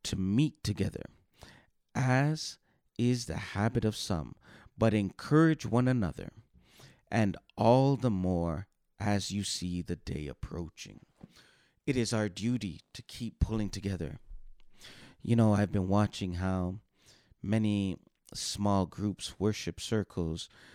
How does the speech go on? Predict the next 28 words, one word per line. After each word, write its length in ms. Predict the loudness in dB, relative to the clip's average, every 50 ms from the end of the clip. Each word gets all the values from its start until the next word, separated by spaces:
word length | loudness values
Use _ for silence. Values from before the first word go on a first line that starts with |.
| -20 _ _
or 180 | 0 2 2 2
churches 560 | 2 -2 -2 0 0 0 0 -2 -6 -8 -6
and 140 | -4 -4 -4
all 100 | -4 -4
them 220 | -6 -6 -10 -12 -14 -14
have 400 | -12 -10 -8 -6 -4 -4 -6 -8 -10 _ -12
become 600 | -12 -8 -4 -2 0 0 0 0 -2 -4 -6 -10 _ -20 -20 -20 -20 -20 _ _ _
less 540 | -6 -2 0 2 2 2 0 0 -4 -6 -6 -4
and 680 | -2 -2 -2 -2 -2 -2 -2 -2 -2 -2 -2 -2 -2 -2
less 600 | -2 -2 -2 -4 -6 -6 -6 -6 -6 -8 -8 -12 _ _ _ _ _ _ _ _ _ _
filled. 560 | -14 -8 0 2 4 4 4 2 -2 -6 -10 -14 -12 -4
The 160 | -2 -2 -2
pews 540 | -2 -6 -6 -4 -2 -2 -2 -2 -4 -4 -4
are 160 | -4 -4 -6 -6
empty 540 | -4 -4 -4 -4 -6 -8 -10 -12 -12 -14 -20 _ _ _ -20 -20 -20 -20 -20 -16 -6
and 260 | -2 -2 -2 -2 -2
people 400 | -6 -8 -8 -8 -6 -4 -4 -2
are 80 | -2 -2
scared. 720 | -4 -6 -8 -8 -6 -6 -6 -4 -6 -6 -10 -12 -14 -18 -20 _ _ -20 _ _ _ _ _ _
Well, 120 | -4 0
my 160 | 2 2 2 0
friends, 640 | 0 0 2 2 2 2 2 -2 -6 -8 -10 -14 -14 -10
we 140 | -8 -6 -4
are 100 | -4 -4
still 460 | -2 -4 -4 -2 -2 -2 0 0 2
the 120 | 2 0 -2
body. 540 | -2 -2 -2 -2 -2 -4 -4 -6 -10 -14 -18 _ _ -20 -20 -20 -20 -20 -20 -20 _ _
Even 480 | 0 2 2 2 2 0 0 -2 -4